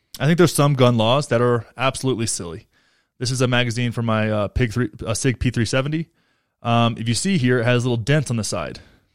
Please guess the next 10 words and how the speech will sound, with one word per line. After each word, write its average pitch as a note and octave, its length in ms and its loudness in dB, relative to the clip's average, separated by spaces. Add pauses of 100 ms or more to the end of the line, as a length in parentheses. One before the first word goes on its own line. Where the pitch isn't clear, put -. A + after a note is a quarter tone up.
This A#2+ 140 -6
is A#2+ 60 0
probably B2 480 4
a A2+ 100 4
sixteen B2+ 460 -4
round A#2 200 2
magazine C3 500 -2 (340)
that's - 140 -8
been C3 140 0
shortened B2+ 580 2